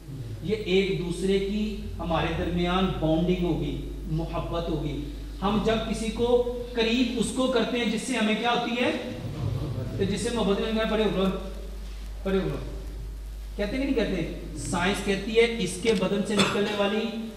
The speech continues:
जो एनर्जी है वो मेरे बदन में आए, और जब मेरे बदन में निकलने वाली एनर्जी है वो,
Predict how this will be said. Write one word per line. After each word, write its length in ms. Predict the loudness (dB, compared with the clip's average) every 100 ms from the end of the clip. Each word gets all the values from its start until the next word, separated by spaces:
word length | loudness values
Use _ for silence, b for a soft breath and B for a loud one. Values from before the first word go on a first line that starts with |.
| -2
जो 120 | 0
एनर्जी 500 | 4 4 2 0 0
है 520 | 0 2 2 0 -4 -2
वो 80 | 0
मेरे 320 | 2 4 4
बदन 240 | 2 2
में 180 | 0 2
आए, 180 | 4 4
और 160 | 4
जब 80 | 4
मेरे 260 | 4 4 4
बदन 220 | 2 2
में 140 | 2
निकलने 300 | 2 2 2
वाली 180 | 2 4
एनर्जी 300 | 4 4 2
है 60 | 4
वो, 400 | 6 4 0